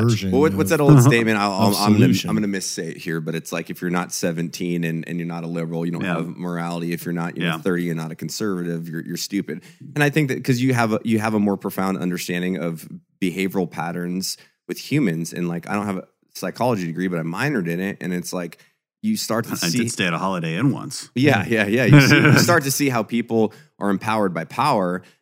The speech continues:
Speaker 2: and a lot of these movements are based on them essentially going exactly against what they're doing because they want that power, they want that
Speaker 3: Yeah. Or
Speaker 2: affirmation, they want
Speaker 1: spotlight,
Speaker 2: that
Speaker 1: too.
Speaker 2: spotlight, they
Speaker 1: There's
Speaker 2: want
Speaker 1: a
Speaker 2: that,
Speaker 1: big, there's a big
Speaker 2: it's
Speaker 1: spotlight movement
Speaker 2: Yeah.
Speaker 1: now, like,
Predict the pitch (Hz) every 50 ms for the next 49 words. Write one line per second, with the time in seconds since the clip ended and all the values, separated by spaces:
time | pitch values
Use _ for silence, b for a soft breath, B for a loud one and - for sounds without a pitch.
0 | _ _ - 98 98 95 95 92 - 95 95 98 104 117 123 120 117 110 98 -
1 | 107 98 98 95 95 90 87 - 92 80 - 90 95 95 - - 90 85 85 80
2 | 76 92 113 127 123 101 95 - 85 - - 110 107 104 - - 98 95 92 92
3 | 87 85 85 b b b _ _ _ _ _ _ _ _ _ _ _ _ _ _
4 | _ _ _ _ _ _ _ _ _ _ _ _ - 104 - - 127 151 170 170
5 | 151 - - 110 98 92 90 85 - 117 110 117 143 143 147 139 127 107 95 87
6 | 85 107 107 101 92 - - - - 87 90 98 95 - - 95 95 92 92 90
7 | 85 87 101 98 98 90 85 82 82 85 - 98 87 85 80 90 90 92 90 87
8 | 82 - 85 - _ - - 92 95 92 92 87 85 85 85 90 87 85 85 -
9 | 87 85 87 87 82 80 80 - 92 95 101 113 107 113 110 101 95 90 85 -
10 | - 87 87 90 101 98 98 82 82 - 147 156 123 113 117 - - 71 90 85
11 | 80 - - 85 92 110 107 104 120 107 - 123 131 123 120 113 110 117 117 113
12 | 131 123 127 135 131 127 - - - 143 156 160 - 123 110 - - 95 98 95
13 | 90 80 90 87 87 - - 113 87 87 87 87 87 87 87 90 90 87 82 -